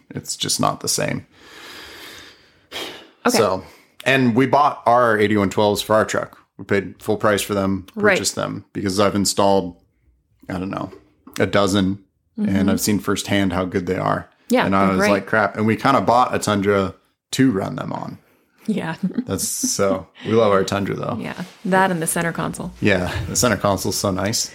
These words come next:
Speaker 1: <laughs> It's the way to go. You have a charcuterie board on it.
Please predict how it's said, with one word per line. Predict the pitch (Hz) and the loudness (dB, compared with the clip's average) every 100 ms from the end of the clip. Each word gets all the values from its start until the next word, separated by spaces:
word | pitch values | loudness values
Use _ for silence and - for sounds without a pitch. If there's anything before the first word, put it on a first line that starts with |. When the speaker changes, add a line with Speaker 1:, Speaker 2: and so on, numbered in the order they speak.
| - | 0
Speaker 1:
<laughs> | 180 156 208 226 - 202 - - - | 2 4 2 -2 -4 -8 -10 -20 -8
It's | - | 0
the | |
way | 104 | 2
to | 101 | 4
go. | 98 98 | 4 2
You | 92 117 | 0 0
have | 98 | -2
a | |
charcuterie | - 104 95 123 117 101 | -2 -6 -2 0 2 0
board | 95 98 98 | 0 0 2
on | 101 | 2
it. | 101 | 0